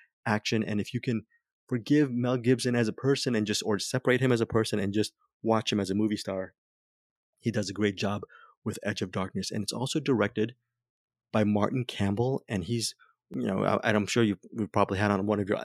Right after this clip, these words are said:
episodes, most underrated directors. To me, he's an underrated director. You know, he, he's, uh, he, he's done a lot of great, great films, Edge of Darkness being one of them.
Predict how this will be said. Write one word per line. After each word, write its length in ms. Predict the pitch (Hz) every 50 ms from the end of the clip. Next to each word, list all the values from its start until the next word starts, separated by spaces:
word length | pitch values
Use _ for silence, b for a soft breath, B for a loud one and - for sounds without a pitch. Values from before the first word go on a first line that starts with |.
| -
episodes, 460 | 127 - - - - 101 98 - - - B B B B B B B -
most 220 | 117 110 98 - -
underrated 460 | 117 107 101 98 101 98 98 95 92
directors. 500 | 104 98 107 107 - - 101 101 - - - _ -
To 80 | 113
me, 100 | 110 110
he's 220 | 98 - 107 101 -
an 100 | 95 98
underrated 460 | 101 98 90 92 95 98 95 98 -
director. 400 | - 98 98 98 - - - 98
You 60 | -
know, 100 | - 104
he, 180 | 98 104 101 - _ B B B B B
he's, 280 | - 110 107 98 90 -
uh, 140 | 95 92 87 85
he, 200 | - 107 101 101
he's 240 | - - 107 110 104
done 220 | 98 104 101 101 98
a 80 | 101
lot 320 | 95 87 92 95 92 95 92
of 60 | - _ _ _ -
great, 400 | - 104 95 90 90 92 90 - _
great 200 | - 117 104 95 - _
films, 280 | - 95 98 104 92 - - _ _ _ _ -
Edge 160 | 107 98 -
of 80 | 98 90
Darkness 460 | - 92 92 95 - - 107 - - - _ - 101
being 300 | - 98 90 87 90 - -
one 240 | - 101 90 92 85
of 100 | 92 104
them. 80 | -